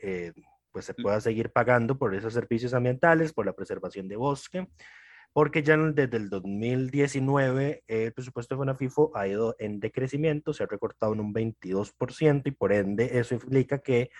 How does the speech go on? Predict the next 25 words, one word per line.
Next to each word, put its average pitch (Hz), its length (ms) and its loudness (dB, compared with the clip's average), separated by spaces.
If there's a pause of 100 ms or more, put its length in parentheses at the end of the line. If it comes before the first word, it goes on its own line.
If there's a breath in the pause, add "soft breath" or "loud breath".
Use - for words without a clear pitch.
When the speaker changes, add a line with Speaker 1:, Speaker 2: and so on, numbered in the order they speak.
(280 loud breath)
Speaker 1:
hay 107 140 -2
menos 107 260 -2
plata 139 340 4
para 113 200 0
pagarle 98 600 0
a 90 120 0
ganaderos, 113 720 2
a - 20 -10
pequeños 90 400 -12
y 95 40 -12
medianos 90 280 -10
productores, 143 1040 4
a 95 460 -4
poblaciones 92 480 -10
indígenas, 156 640 -2 (460 loud breath)
eh, 95 200 -6
para 92 280 -6
que 123 580 -2
mantengan 104 720 -4
como 123 260 0
bosque 127 380 2
terrenos 95 500 -4
bajo 107 180 -4
su 101 140 -8
propiedad. 92 640 -6